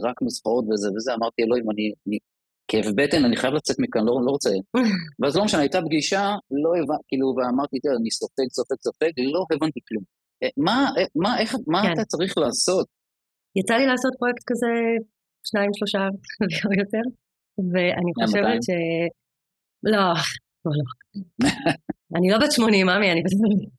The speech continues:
Speaker 2: <laughs>
Speaker 1: לא, התכוונתי שאת נותנת, אה, נותנת עבודה מהירה ויעילה ו-,
Speaker 2: תודה, תודה,
Speaker 1: ומדויקת.
Speaker 2: לא, די, תפסיק. לא, באמת, יצא לי כאילו להיתקל ב-, ב-,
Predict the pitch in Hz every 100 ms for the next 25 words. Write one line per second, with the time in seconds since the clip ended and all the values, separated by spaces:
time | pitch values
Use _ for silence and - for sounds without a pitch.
0 | - 294 294 294 - 320 - 311 - 190
1 | - - - - - _ _ - - 160
2 | 117 107 110 135 143 135 131 143 - 147
3 | 139 123 139 147 131 135 143 139 139 135
4 | 135 131 131 120 127 - 147 147 135 131
5 | 135 135 147 123 127 123 208 202 190 180
6 | 214 190 123 165 147 180 175 156 156 170
7 | - - - - - 214 254 208 277 226
8 | 202 233 285 254 196 185 190 226 247 214
9 | 175 160